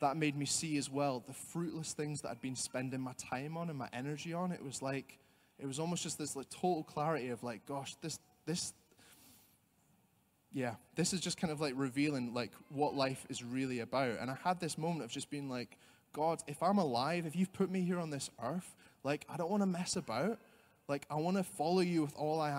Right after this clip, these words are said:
am. I wanna be the best dad I can be. I wanna be the best husband I can be."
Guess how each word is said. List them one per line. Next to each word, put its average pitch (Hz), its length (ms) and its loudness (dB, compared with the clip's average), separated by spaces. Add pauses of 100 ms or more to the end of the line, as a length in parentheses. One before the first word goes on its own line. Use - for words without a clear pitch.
am. 185 120 4
I 156 40 4
wanna 165 180 0
be 156 80 0
the 139 120 0
best 156 320 2
dad 156 240 6
I 180 60 0
can 170 140 -2
be. 165 180 0
I 175 40 2
wanna 165 180 0
be 151 120 -2
the 143 100 0
best 147 220 0
husband 160 640 -2 (380)
I 170 120 0
can 147 280 0
be." 143 380 2